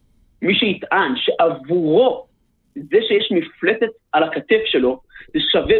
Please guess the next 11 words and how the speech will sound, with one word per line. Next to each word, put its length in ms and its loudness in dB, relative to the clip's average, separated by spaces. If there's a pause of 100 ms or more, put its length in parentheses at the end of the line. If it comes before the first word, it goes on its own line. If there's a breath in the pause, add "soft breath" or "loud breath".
במאה 580 -2
אחוז 320 -6
לזה 180 -4
שהוא 220 0
יכול 200 0
ללמוד 260 2
אמת 200 0
על 100 2
העולם, 440 0
או 80 4
לזה 320 2